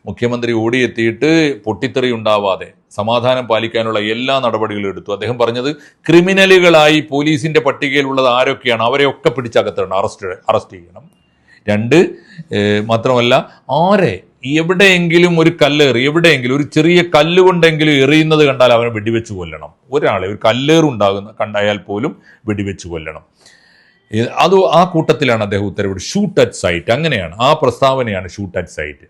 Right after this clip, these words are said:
അനിവാര്യമാണത്, നിർബന്ധമായും ചെയ്യേണ്ടതാണ്. അങ്ങനെ ഒന്ന് ഈ നാട് ഇങ്ങനെ അങ്ങേയറ്റം, അങ്ങേയറ്റം സംഘർഷാത്മകമായി അല്ലെങ്കിൽ തന്നെ നിസ്സാര കാര്യങ്ങൾക്ക് മനുഷ്യർ തമ്മിൽ വഴക്കുണ്ടാകാനും കലാപം ഉണ്ടാക്കാനും,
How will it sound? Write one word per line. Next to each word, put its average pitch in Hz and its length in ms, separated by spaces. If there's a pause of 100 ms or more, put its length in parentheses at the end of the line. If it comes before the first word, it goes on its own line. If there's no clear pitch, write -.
അനിവാര്യമാണത്, 127 960 (400)
നിർബന്ധമായും 147 760
ചെയ്യേണ്ടതാണ്. 90 600
അങ്ങനെ 156 280
ഒന്ന് 101 380 (300)
ഈ 208 160
നാട് 123 400 (200)
ഇങ്ങനെ 127 540
അങ്ങേയറ്റം, 139 760
അങ്ങേയറ്റം 135 640
സംഘർഷാത്മകമായി 127 1080
അല്ലെങ്കിൽ 160 540
തന്നെ 95 280 (300)
നിസ്സാര 135 400
കാര്യങ്ങൾക്ക് 120 800 (320)
മനുഷ്യർ 110 380
തമ്മിൽ 117 260
വഴക്കുണ്ടാകാനും 101 920 (220)
കലാപം 131 400
ഉണ്ടാക്കാനും, 98 600